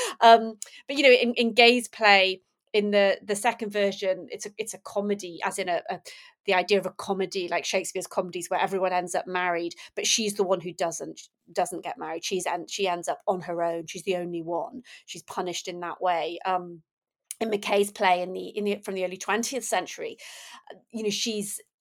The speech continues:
absolutely humiliated. This, I mean, it's an amazingly interesting play involving all kinds of, of cross-dressing and, um, and masquerading and so on. And she wants to marry Chaucer, and she, she has a whole plot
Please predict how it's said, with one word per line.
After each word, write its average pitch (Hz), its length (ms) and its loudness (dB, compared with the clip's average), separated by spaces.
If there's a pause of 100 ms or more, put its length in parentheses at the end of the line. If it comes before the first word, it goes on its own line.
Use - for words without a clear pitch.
absolutely 214 680 0
humiliated. 185 880 -4
This, 180 180 -12
I 214 60 -4
mean, 208 140 -4
it's - 80 -16
an 180 100 -10
amazingly 185 720 -2
interesting 175 480 -12
play 180 340 -4
involving 170 460 -8
all 185 140 -6
kinds 180 360 -8
of, 180 160 -8 (460)
of 208 180 -2 (100)
cross-dressing 185 1080 -2
and, 180 440 -4
um, 175 440 -4 (640)
and 190 200 -2
masquerading 190 840 0
and 190 100 -2
so 190 280 2
on. 180 160 0
And 170 160 -8
she 240 200 2
wants 208 280 4
to 202 100 -4
marry 180 260 2
Chaucer, 196 520 0 (100)
and 190 100 -10
she, 185 220 -8
she - 140 -8
has 196 180 -2
a 185 40 -14
whole 185 180 -4
plot - 500 -4